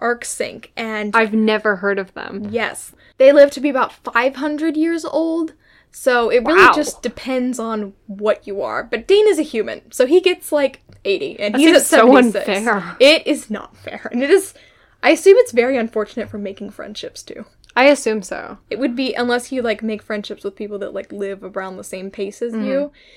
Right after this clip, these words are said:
Speaker 1: 'Cause if I were, like, a Poles and I was making friends with a human, I would be really sad because that human would die a long time before me.
Speaker 2: Yeah.
Speaker 1: But
Speaker 2: Especially if you were both the same age.
Speaker 1: yes, when you, like, originally became friends, then one would have to move on without the other.
Speaker 2: Exactly.
Speaker 1: It'd suck.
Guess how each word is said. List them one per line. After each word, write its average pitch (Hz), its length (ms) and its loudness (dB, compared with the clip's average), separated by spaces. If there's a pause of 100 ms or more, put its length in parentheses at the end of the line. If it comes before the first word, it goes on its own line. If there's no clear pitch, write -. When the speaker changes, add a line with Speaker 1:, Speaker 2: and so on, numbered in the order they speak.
(220)
Speaker 1:
'Cause 247 140 -4
if 240 120 -8
I 262 200 0
were, 294 260 0
like, 208 240 -4 (140)
a 220 60 -6
Poles 190 600 -8
and 220 160 -12
I 214 160 -8
was 208 320 -8
making 208 380 -12
friends 208 440 -14
with - 320 -10 (120)
a - 20 -20
human, 214 560 -12 (840)
I 226 120 -4
would 220 120 -6
be 233 120 -6
really 208 240 -2
sad 190 360 -8
because 208 200 -16
that 202 180 -4
human 208 360 -10
would 190 140 -12
die 127 200 -8
a 190 100 -8
long - 300 -14
time - 200 -16
before - 320 -16
me. 226 300 -18
Speaker 2:
Yeah. 202 220 -4
Speaker 1:
But - 260 -10 (160)
Speaker 2:
Especially 226 440 0
if 196 140 -8
you 208 160 -4
were 185 140 -4
both 185 300 -6
the - 80 -20
same 175 240 -8
age. 180 600 -10
Speaker 1:
yes, 196 460 -8
when 220 200 -8
you, 214 120 -4
like, 208 160 -4
originally 202 440 -8
became 196 360 -14
friends, 214 360 -10
then 208 140 -6
one 202 200 -8
would 196 80 -10
have 190 140 -16
to 202 80 -16
move 185 200 -12
on - 220 -14
without - 300 -16
the - 120 -14
other. - 160 -10
Speaker 2:
Exactly. 185 500 -10
Speaker 1:
It'd 202 100 -12
suck. - 340 -12